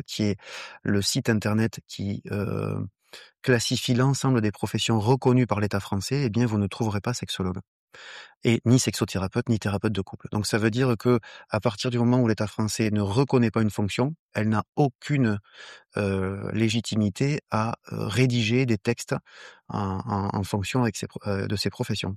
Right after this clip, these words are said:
Donc, euh, vous pouvez vous retrouver avec des aberrations. Je vais en citer une qui est compliquée à entendre, mais qui est une réalité. C'est que vous pouvez très bien être délinquant sexuel aujourd'hui en France, sortir de prison et exercer la sexologie.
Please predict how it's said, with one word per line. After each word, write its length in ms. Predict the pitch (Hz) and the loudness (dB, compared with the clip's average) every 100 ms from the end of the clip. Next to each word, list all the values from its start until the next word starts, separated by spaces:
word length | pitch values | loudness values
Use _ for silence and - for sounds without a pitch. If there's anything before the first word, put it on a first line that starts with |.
| - | 0
Donc, 260 | 120 127 131 | 4 4 4
euh, 40 | |
vous 140 | 110 | 2
pouvez 220 | 113 117 127 | 2 4 4
vous 140 | 123 | 4
retrouver 320 | 117 - 110 | 2 2 2
avec 100 | 123 | 4
des 140 | 113 107 | 4 4
aberrations. 460 | 110 113 131 120 95 - - | 4 2 2 0 0 -10 -12
Je 140 | - | -2
vais 60 | 110 | 0
en 40 | |
citer 240 | 107 117 117 | 2 2 4
une 180 | 123 120 | 6 4
qui 140 | - | 4
est 80 | 104 - | -2 0
compliquée 440 | 117 101 120 131 | 0 2 0 4
à 80 | 113 | 4
entendre, 360 | 110 104 156 135 | 4 2 2 2
mais 100 | 104 | 2
qui 100 | 113 | 0
est 100 | - | 0
une 80 | 107 | 2
réalité. 440 | 104 104 101 170 - - - | 2 0 0 -4 -6 -16 -12
C'est 160 | - 113 | -4 0
que 100 | 123 | 2
vous 140 | 110 | 2
pouvez 240 | 104 123 139 | 0 0 0
très 200 | - 135 | 2 4
bien 220 | 131 131 | 4 4
être 240 | 110 - | 2 2
délinquant 420 | 113 120 120 117 | 4 6 6 4
sexuel 380 | 113 110 - 117 | 2 0 0 2
aujourd'hui 300 | 107 101 101 | 2 2 0
en 120 | 101 | 0
France, 360 | 98 - 147 - | 0 -2 -2 -2
sortir 340 | - 143 - | -2 -2 0
de 80 | 120 | 0
prison 380 | 113 - 107 131 - - - | 0 0 0 0 -4 -16 -10
et 80 | - | -2
exercer 400 | 117 107 98 - | 0 2 0 0
la 60 | 127 | 0
sexologie. 520 | 113 - 120 107 104 | -2 -6 -6 -6 -8